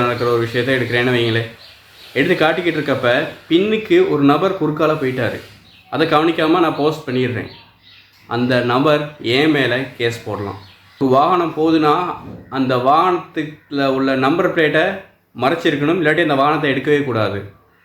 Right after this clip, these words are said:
அப்படி நம்பர் பிளேட்டோட அந்த வாகனத்தை ஒரு வீடியோ எடுக்கிறப்ப,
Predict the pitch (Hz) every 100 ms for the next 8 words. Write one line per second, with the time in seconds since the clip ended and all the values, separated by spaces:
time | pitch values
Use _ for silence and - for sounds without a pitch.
0 | _ - 110 110 120 120 113 - 113 135
1 | 160 170 165 160 160 160 160 180 175 131
2 | - - _ _ - 127 127 131 117 127
3 | 147 175 175 156 143 - 117 101 - _
4 | _ _ _ _ _ - - _ _ _
5 | - 135 135 165 165 147 143 139